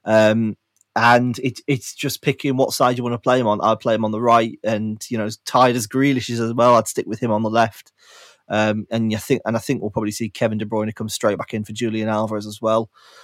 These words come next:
Uh, Julian Alvarez did what he always does against West, uh, against West Ham the other night. You know, ran like a terrier, pressed hard,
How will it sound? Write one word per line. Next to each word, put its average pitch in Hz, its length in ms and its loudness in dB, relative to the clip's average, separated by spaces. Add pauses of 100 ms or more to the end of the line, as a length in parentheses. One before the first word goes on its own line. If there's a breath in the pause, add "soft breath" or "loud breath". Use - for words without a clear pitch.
(120)
Uh, 104 140 -2
Julian 123 380 2
Alvarez 127 360 2
did 135 200 0
what 139 120 4
he 139 60 4
always 127 220 2
does 139 360 2
against 127 300 -2
West, - 420 0 (120)
uh, 120 380 4 (180)
against 120 340 -4
West 117 220 -4
Ham 123 180 0
the 113 80 -2
other 113 140 -4
night. 113 200 2
You 104 120 -2
know, 110 120 0
ran 113 360 2
like 107 160 -6
a - 20 -14
terrier, 113 440 0
pressed - 440 -6
hard, 113 380 0